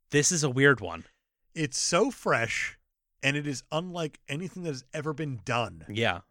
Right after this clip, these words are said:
Speaker 2: Hard stop.
Speaker 1: Exactly. It's also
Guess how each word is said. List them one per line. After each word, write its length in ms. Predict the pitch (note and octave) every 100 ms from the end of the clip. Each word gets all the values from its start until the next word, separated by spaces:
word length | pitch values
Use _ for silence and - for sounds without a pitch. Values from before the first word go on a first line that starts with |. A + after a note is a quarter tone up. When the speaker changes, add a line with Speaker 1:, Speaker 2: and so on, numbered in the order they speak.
| _ _
Speaker 2:
Hard 800 | - - - E3 F3 E3 D#3+ D3 _ _
stop. 640 | - - - C#3 A2+ E2 - - _ _ _ -
Speaker 1:
Exactly. 640 | D#3 C3+ B2+ C3 C3+ G#2 E2 _ _ -
It's 260 | D#3+ C#3+ -
also 720 | F3 F#3 F#3+ - F#3+ D3+ C#3